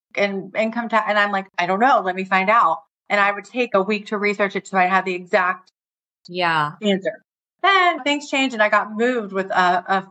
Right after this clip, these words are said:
Speaker 1: guy, and he's one of my best friends now. And he's the most confident dude you've ever met in your life. And I took, I didn't take everything from him 'cause I can't pull off what he can pull off by any means. Like, he's
Speaker 2: Wow.
Speaker 1: got all the confidence and all the swag,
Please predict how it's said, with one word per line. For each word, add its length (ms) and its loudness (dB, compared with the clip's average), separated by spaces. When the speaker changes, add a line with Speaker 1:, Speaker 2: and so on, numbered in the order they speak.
Speaker 1:
guy, 440 0
and 180 -4
he's 260 -2
one 220 0
of 60 2
my 100 0
best 220 0
friends 240 -2
now. 160 2
And 80 -8
he's 280 -4
the 100 0
most 280 0
confident 500 0
dude 200 0
you've 140 -4
ever 200 0
met 140 0
in 60 -12
your 100 -2
life. 240 0
And 160 2
I 100 0
took, 200 0
I 80 -2
didn't 140 -4
take 180 -2
everything 440 -2
from 160 -6
him 160 -6
'cause 100 -6
I 80 4
can't 260 -2
pull 180 0
off 300 4
what 140 -4
he 80 -10
can 160 -12
pull 180 -4
off 300 2
by 180 2
any 220 -2
means. 360 -12
Like, 240 0
he's 140 -4
Speaker 2:
Wow. 100 -4
Speaker 1:
got 240 2
all 220 4
the 80 -10
confidence 480 -2
and 100 -4
all 120 2
the 80 -6
swag, 320 -2